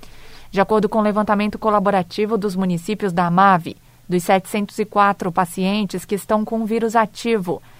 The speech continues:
duzentos e sessenta e cinco são de Rio do Sul, cinquenta e oito residem em Itaió,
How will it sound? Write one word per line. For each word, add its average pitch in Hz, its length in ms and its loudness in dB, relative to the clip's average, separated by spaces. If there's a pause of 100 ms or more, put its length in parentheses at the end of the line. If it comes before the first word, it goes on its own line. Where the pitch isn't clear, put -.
(280)
duzentos 214 800 2
e 175 80 -4
sessenta 180 480 -4
e 170 80 0
cinco 226 420 -6
são 240 220 -4
de 202 80 -4
Rio 190 180 -2
do 165 140 -2
Sul, 202 300 -6 (520)
cinquenta 196 440 0
e 180 140 0
oito 214 280 0
residem 226 540 -2
em 233 60 -4
Itaió, 226 480 4